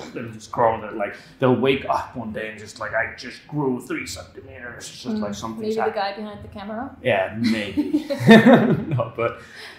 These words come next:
Speaker 1: but if you do that while you're sitting, your femur's gonna grow.
Speaker 2: Yeah.
Speaker 1: Your quads and all the muscles are gonna get left behind
Speaker 2: You're
Speaker 1: because
Speaker 2: not
Speaker 1: you're not
Speaker 2: gonna stretch.
Speaker 1: stretching. Are you
Speaker 2: Yeah.
Speaker 1: gonna s-, stretch when you're ten? No. And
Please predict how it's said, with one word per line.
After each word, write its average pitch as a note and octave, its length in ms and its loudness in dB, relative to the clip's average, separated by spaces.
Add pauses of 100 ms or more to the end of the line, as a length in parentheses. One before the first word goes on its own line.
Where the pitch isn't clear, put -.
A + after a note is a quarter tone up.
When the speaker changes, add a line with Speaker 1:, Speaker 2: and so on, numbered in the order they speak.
(920)
Speaker 1:
but B2+ 160 8
if B2 160 4
you A2 60 0
do C#3 160 0
that C#3 220 8
while A#2+ 180 2
you're G#2+ 100 -6
sitting, C3 500 -2 (1160)
your G#2 100 -8
femur's B2 400 0
gonna F#2 220 -14
grow. A2 300 0 (300)
Speaker 2:
Yeah. G3+ 200 -4 (680)
Speaker 1:
Your F#2+ 380 -8
quads G#2 460 0
and - 220 -20
all B2+ 160 6
the A2 80 0
muscles G#2+ 400 -8
are - 20 -16
gonna G2+ 180 -14
get G2 120 -14
left G2+ 240 -8
behind F#2+ 460 -12
Speaker 2:
You're - 80 -16
Speaker 1:
because G2+ 160 -8
Speaker 2:
not - 80 -4
Speaker 1:
you're A#2+ 100 2
not A2+ 80 4
Speaker 2:
gonna - 80 -6
stretch. - 300 4
Speaker 1:
stretching. - 380 -6
Are G#2+ 100 -12
you G#2+ 60 -8
Speaker 2:
Yeah. - 140 -8
Speaker 1:
gonna - 40 -8 (260)
s-, - 60 -20
stretch - 360 -4
when B2+ 140 0
you're A2+ 100 -4
ten? C3+ 440 -8
No. A2 300 -6 (540)
And E3 600 0